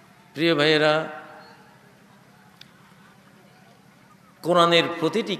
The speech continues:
কথা সত্য, প্রতিটি কথা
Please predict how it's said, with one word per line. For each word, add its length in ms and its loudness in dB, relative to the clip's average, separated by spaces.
কথা 540 -2
সত্য, 480 -8
প্রতিটি 420 -4
কথা 640 6